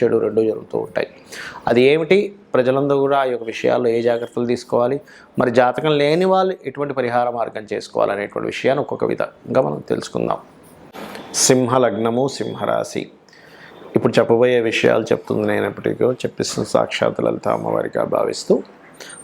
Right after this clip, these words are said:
మీకు దశమ స్థానంలో గురువు వక్రగతి జరుగుతుంది గోచారంలో. దీనివల్ల మొట్టమొదటిగా జరిగేటువంటి మంచి ఫలితం ఏమిటి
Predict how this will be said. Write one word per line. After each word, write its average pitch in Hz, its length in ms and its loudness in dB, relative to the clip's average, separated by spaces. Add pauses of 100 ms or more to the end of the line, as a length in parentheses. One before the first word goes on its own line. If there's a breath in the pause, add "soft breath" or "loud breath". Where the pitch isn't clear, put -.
మీకు 135 520 2 (220)
దశమ 120 440 -2
స్థానంలో 135 640 -2
గురువు 120 400 -2
వక్రగతి 113 500 -2
జరుగుతుంది 107 440 -2
గోచారంలో. 110 680 -2 (540 loud breath)
దీనివల్ల 131 380 4
మొట్టమొదటిగా 156 760 2
జరిగేటువంటి 120 720 -2
మంచి 113 440 -2
ఫలితం 127 360 2
ఏమిటి 110 640 -2